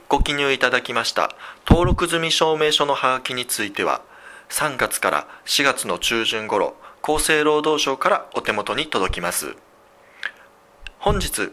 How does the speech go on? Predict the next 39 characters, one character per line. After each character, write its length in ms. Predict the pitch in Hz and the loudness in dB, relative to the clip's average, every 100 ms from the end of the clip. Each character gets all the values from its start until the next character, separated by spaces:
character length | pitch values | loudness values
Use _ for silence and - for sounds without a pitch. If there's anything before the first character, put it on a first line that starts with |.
| - | -8
ご 100 | - | -8
記 140 | 107 123 | -8 -6
入 120 | 123 | -4
い 60 | 120 | -2
た 80 | |
だ 140 | 120 117 | -2 -2
き 80 | 117 | -2
ま 120 | 113 | -2
し 60 | |
た 220 | - - - - - | 0 -2 -2 -16 -6
免 180 | 131 160 | -4 0
許 100 | 190 | 0
証 140 | 156 | 2
の 160 | 113 - | -2 -4
交 200 | - 120 | -2 4
付 120 | - | 4
に 120 | 117 | 4
関 240 | - 113 113 | -2 -2 -2
す 160 | - | -4
る 80 | 104 | -4
ハ 140 | - 87 | -4 -6
ガ 60 | |
キ 140 | - 95 | -6 -2
は、 220 | 107 - - - | -2 -2 -12 -4
六 240 | 113 110 127 | 0 2 2
月 200 | 135 - | 0 0
か 120 | 90 | 0
ら 120 | - - | -2 -4
七 220 | - 123 | -2 0
月 240 | 127 - | 0 0
頃 280 | 139 110 - - | 2 2 0 -4
お 80 | 117 | -4
手 100 | - | -2
元 220 | 107 117 | -2 -2
に 100 | 143 | -4
届 300 | - - - | -4 -6 -6
き 100 | - | -6
ま 100 | 85 | -8
す。 220 | - - | -8 -12